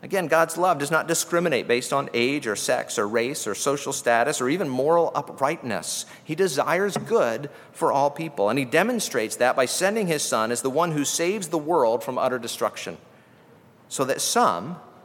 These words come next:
whoever believes in him, would be saved. God loves all people, which is why he calls all people to repent and believe in Jesus. Let me ask you, do you believe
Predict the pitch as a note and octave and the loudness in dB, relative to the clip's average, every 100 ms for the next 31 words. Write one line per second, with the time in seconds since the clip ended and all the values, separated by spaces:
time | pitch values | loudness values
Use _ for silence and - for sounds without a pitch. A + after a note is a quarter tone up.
0 | - - - A#2 B2+ D3 D3 B2+ B2+ C#3+ | -20 -20 -12 0 2 2 0 0 -2 -4
1 | D3+ D3 - C3 C3 - F#2 F2 F#2+ A2+ | -6 -8 -4 -4 -4 -6 -6 -6 -10 -4
2 | G#2+ G#2+ - G#2+ G2 G2 - - E2+ D#2+ | -4 -4 -12 -10 -10 -12 -10 -6 -6 -8
3 | - - - - _ - - - - - | -18 -20 -20 -20 _ -20 -20 -20 -20 -20
4 | - _ _ - - - - _ - D3 | -20 _ _ -20 -20 -20 -20 _ -6 -4
5 | D3+ C#3 C3 - - A#2 - G#3+ B3 G2+ | 2 2 2 -4 0 0 0 -4 0 2
6 | A#2 C#3 C3+ C3+ C#3 C3 - - B3 D3 | 2 2 0 2 2 0 -6 0 4 4
7 | A#2+ - - - D#3+ E3+ E3+ - G#3+ - | 4 -2 -12 0 4 4 2 -2 -8 -2
8 | G2+ B2+ D#3+ C#3+ - - E3 A2+ - - | -2 0 -2 -4 -4 -2 -2 -2 -10 -10
9 | - C3 C3 F3 A#2 A2+ - - C3 B2+ | -6 -2 -2 -2 -4 -8 -12 -10 -8 -6
10 | B2+ A2+ - - - - - - - - | -6 -6 -8 -10 -12 -14 -20 -20 -20 -20
11 | - - - _ - _ _ - _ _ | -20 -20 -20 _ -20 _ _ -20 _ _
12 | _ - - - - - - B2+ D3+ C3 | _ -20 -20 -20 -20 -20 -8 -4 0 2
13 | D#3 - G#2+ A2 C#3 C#3+ D3+ G#3 A#2 G#2 | 0 0 -4 -2 -2 -2 -2 -4 -4 -4
14 | G#3 | -8